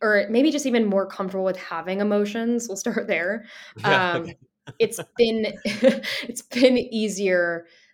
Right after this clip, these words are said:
Speaker 1: like, going through a difficult time and, like, really feeling all of those things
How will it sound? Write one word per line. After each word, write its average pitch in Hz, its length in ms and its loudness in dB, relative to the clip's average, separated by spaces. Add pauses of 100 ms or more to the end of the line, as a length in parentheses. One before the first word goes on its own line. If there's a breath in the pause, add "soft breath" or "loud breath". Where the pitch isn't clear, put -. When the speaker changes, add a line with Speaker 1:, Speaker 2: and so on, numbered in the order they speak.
Speaker 1:
like, 185 280 -2 (300)
going 226 280 4
through 214 200 2
a - 40 0
difficult 196 500 -2
time 180 600 -6
and, 185 120 -4
like, 180 140 -6
really 190 260 -2
feeling 185 640 -4
all 175 240 -2
of 170 160 -6
those 165 280 -2
things 185 560 -6